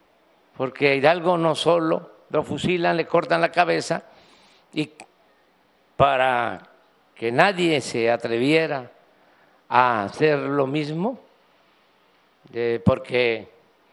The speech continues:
cuando lo estaban juzgando les dijo a los oligarcas, "El único Dios de ustedes es el dinero".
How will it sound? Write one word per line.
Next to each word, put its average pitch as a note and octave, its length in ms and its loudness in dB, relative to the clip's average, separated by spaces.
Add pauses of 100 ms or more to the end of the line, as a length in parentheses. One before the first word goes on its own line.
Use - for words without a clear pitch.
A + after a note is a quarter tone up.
(500)
cuando C#3 260 0
lo C#3 100 0
estaban F3+ 320 0
juzgando E3 640 -2
les C#3+ 220 -10
dijo D3 400 -12 (1120)
a C3+ 140 -2
los C3+ 240 -6
oligarcas, C#3+ 840 -4 (580)
"El C#3 160 -8
único G3+ 480 2
Dios F3+ 440 0
de D#3 80 -10
ustedes A3 840 -2 (480)
es F#3+ 220 2
el F3+ 120 2
dinero". E3 680 2